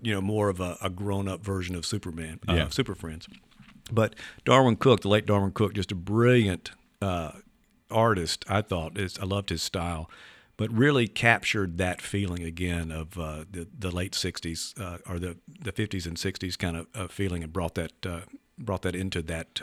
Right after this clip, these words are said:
Speaker 1: that novel, that graphic novel. I thought it was really nice.
Speaker 2: Yeah, that was, that was a good piece, and I've got that. You know, I find myself, at one point in my life, I was a collector. When I moved to Starkville, we had a phenomenal comic book shop. Shout out to, uh, Rob and Steve Snell,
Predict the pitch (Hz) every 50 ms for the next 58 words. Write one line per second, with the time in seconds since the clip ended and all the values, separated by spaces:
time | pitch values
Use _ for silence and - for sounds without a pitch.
0 | - - - 90 82 80 90 87 87 85 85 85 76 78 - - 101 95 - -
1 | 95 90 87 - 85 85 82 82 82 82 82 - 95 87 82 85 87 90 95 90
2 | 82 80 82 80 78 78 - - _ _ _ _ - - - - - - 113 101
3 | 82 78 80 80 - 101 104 98 98 98 - - - - - 107 110 104 95 98
4 | 95 92 - - 98 92 - 107 104 104 101 104 87 82 - - 92 85 80 76
5 | 80 - - - - - - - 131 135 - - 123 117 - - - 147 156 151
6 | 131 107 95 - - 110 95 90 85 - - - 98 107 120 123 113 123 110 98
7 | 80 80 78 78 80 80 78 82 80 80 82 73 76 - - - 80 73 73 -
8 | - 78 80 82 80 76 78 80 82 90 90 82 - 85 - - - 95 82 80
9 | - - 78 78 80 80 80 78 80 80 - 85 82 85 85 85 82 90 92 92
10 | 85 76 - - - - 87 82 76 71 64 - 76 - - - 90 71 69 67
11 | - - - - - 95 92 87 87 90 87 85 85 - - - - 80 73 71
12 | 71 71 69 82 78 78 80 78 82 - - - 90 85 82 - - 92 90 90
13 | 90 87 90 87 82